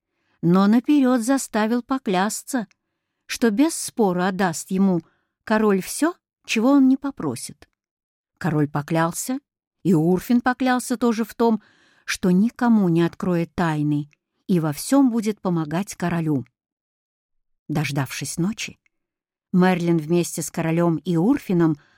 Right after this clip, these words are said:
тайком выбрался из лагеря и, приняв образ одного из слуг герцога Тентажиля, дал королю облик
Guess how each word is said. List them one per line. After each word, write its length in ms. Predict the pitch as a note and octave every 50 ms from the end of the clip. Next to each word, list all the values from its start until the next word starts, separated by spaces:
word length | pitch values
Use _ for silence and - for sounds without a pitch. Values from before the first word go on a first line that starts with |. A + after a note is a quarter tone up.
| _ _ _ _
тайком 540 | - F3+ E3 D3+ - _ - A#3 B3 A#3+ A3
выбрался 580 | F3+ E3+ G3+ G#3 F3+ F3+ F#3 F#3 - - - F#3+
из 240 | - G3 F#3 F3+
лагеря 580 | F#3+ G3 G3 F#3 D#3+ D3 D3 D3 D3+ C#3 C#3+ - _ _ _ _ _ _ _ _ _ _ _ -
и, 120 | - C#4+
приняв 500 | - - G#3 G#3 G3+ G3+ F#3+ F3+ - -
образ 380 | G#3 G3 F3+ E3+ E3+ E3 - -
одного 400 | E3+ D#3 D#3 F3 E3+ E3+ F3 F3
из 120 | E3+ D#3
слуг 360 | - - - F#3+ F#3 F3+ E3+ D#3
герцога 560 | E3+ - E3+ F#3 - - F3+ D#3+ E3 D#3+ - _ _ _ _ -
Тентажиля, 880 | - F#3+ F3 E3 D#3+ D3+ - D3+ C#3+ C3 D3+ F#3+ A#3 C4 C4 C#4 C#4+ D4+ _ _ _ _ _ _ _ _ _ _ _ -
дал 280 | - F#3+ B3 D4 D#4+ _
королю 440 | - D4+ D4 D4 D4 C#4 D4 D4 - -
облик 560 | D4 C#4 C4+ B3 G#3 G3 G3 G3 - - -